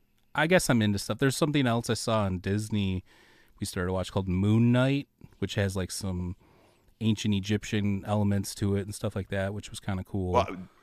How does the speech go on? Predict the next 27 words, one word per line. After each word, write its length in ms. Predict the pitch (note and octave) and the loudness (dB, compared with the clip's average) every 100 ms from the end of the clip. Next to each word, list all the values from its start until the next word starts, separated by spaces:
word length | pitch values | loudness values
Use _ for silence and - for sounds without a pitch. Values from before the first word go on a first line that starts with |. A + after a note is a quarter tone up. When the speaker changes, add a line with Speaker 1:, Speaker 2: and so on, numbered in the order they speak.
| _ A2 | _ 6
Speaker 2:
bro, 200 | B2 A2+ | 8 10
one 140 | A#2+ | 10
of 60 | C3+ | 6
the 80 | B2+ | 4
biggest 400 | A#2+ B2+ A#2+ G2 | 4 4 2 2
bummers 440 | G#2 G#2+ A#2+ A2+ | 2 4 0 0
for 180 | - G2+ | -2 -2
me 420 | G2+ G2 F#2 G2+ _ _ - _ _ - | 0 0 -2 -6 _ _ -20 _ _ -6
was 200 | A2 F#2+ | -4 -2
when 240 | F#2+ G#2+ | -2 -2
the 80 | A2 | -2
movie 680 | G2+ G#2 G2 G#2 G#2 - _ - | 0 0 0 0 -2 -6 _ 2
Astral 520 | G#2 G#2+ - G#2+ F2+ | 4 4 0 -2 -4
came 320 | - E2 D2+ | -6 -10 -10
out. 220 | D2+ - _ _ - | -12 -16 _ _ -6
There 100 | G2 | -6
was 140 | G2 | -4
a 40 | |
movie 260 | G2 G#2 G#2 | 0 0 0
called 280 | - F#2 E2 - | 0 -2 -2 -2
Astral, 600 | F2+ F#2 - D#2+ B1 - _ _ _ _ | -2 -2 -4 -10 -12 -16 _ _ _ _
and 160 | G2+ G2+ | -6 -2
I, 120 | G2 | -2
and 220 | F2 G#2+ | -2 0
it 120 | A2 A2 | 0 0
was, 140 | G#2+ | 2
like, 240 | A2 G2+ | 0 0